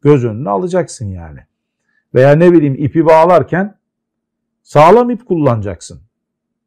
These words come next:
Sağlam ip kullanmazsan kopar veya iyi bağlayacaksın. İyi bağlamazsan kopar. E, veya kaptansan yani gemiyi sürerken dikkatli süreceksin. Çünkü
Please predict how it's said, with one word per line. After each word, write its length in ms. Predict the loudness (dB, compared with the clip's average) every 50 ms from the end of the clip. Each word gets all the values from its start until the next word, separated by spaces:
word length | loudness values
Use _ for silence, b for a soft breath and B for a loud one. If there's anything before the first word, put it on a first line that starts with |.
| _ _ _ _ _ _ _ _ _
Sağlam 400 | _ 0 2 2 4 2 2 -2
ip 140 | -4 -8 -8
kullanmazsan 680 | -8 -4 -2 -2 -4 -4 -4 -8 -10 -10 -14 -18 -16
kopar 420 | _ -2 -2 -2 -2 -4 -8 -8 _ -8
veya 180 | -4 -4 -4 -4
iyi 260 | -2 0 0 2 2
bağlayacaksın. 720 | 2 2 2 0 -2 -6 -14 -16 -16 -18 -18 -16 -14 -10
İyi 180 | -6 -6 -4 0
bağlamazsan 680 | 2 2 2 2 0 -2 -6 -8 -12 -12 -14 -14 -14 -14 _ _ _ _ _ _ _
kopar. 360 | 0 0 0 0 -2 -12 -12 _ _ _ _ _ _ _ _ _ _ -6
E, 120 | -2 0
veya 240 | 2 2 2 0 0
kaptansan 800 | -2 -2 -2 -2 -2 -2 -2 -2 -2 -4 -6 -8 -8 -8 -12 -18 _ -12
yani 220 | -10 -10 -8 -4
gemiyi 360 | -2 -2 -2 -2 -2 -6 -6
sürerken 560 | -8 -6 -4 -2 -2 -4 -4 -8 -14 -12 -12
dikkatli 400 | -12 -6 -2 -2 -2 -2 -6 -16
süreceksin. 640 | -12 -8 -6 -6 -6 -6 -8 -10 -16 -18 -18 -18 -18
Çünkü 400 | -16 -14 -14 -10 -10 -10 -10 _